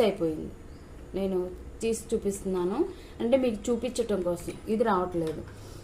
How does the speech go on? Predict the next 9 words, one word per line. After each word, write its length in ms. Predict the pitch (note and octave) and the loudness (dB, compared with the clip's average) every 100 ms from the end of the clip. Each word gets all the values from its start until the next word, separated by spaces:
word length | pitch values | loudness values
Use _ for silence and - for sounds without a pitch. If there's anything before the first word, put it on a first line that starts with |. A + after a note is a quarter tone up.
| - D4+ | -4 4
So, 80 | D4+ C4 | 6 6
దీన్ని 200 | D4 C#4 C4+ | 4 6 6
మనం 160 | C4 B3+ A3+ | 4 4 2
ఎలా 160 | A3+ C4 C4+ | 2 2 2
తీయాలంటే, 580 | A3+ G#3+ G3+ F3+ F3+ D4+ A4 F4+ - - - | 2 2 2 2 2 0 0 -4 -8 -8 2
ఇదిగోండి, 420 | G#3 F#3+ F#3 F#3+ D#4+ D4 | 4 4 4 4 4 4
మనకి 300 | G3+ G3 C4 C#4 - G3 | 2 0 -2 -6 -6 -2
ఇట్లా 200 | G3+ G3 - | 0 0 0
స్టిక్ 280 | B3 - | -4 2